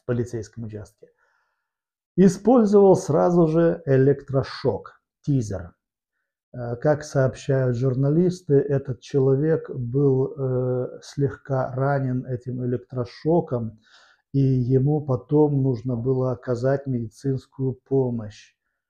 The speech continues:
А, со своей стороны, тем журналистам я могу сказать, если бы этот человек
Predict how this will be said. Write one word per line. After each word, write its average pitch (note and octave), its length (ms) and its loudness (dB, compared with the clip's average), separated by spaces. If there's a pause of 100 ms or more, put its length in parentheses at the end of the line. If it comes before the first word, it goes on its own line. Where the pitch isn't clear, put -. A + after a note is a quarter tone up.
(420)
А, G2+ 300 -16
со - 200 -2
своей A2+ 440 0
стороны, G#3 480 2
тем C#3 300 0
журналистам C#3+ 720 0
я A2+ 120 -6
могу C3+ 240 -4
сказать, D#3+ 440 -6
если C#3+ 260 -6
бы D3+ 100 -2
этот D3 220 -8
человек D#3 640 -4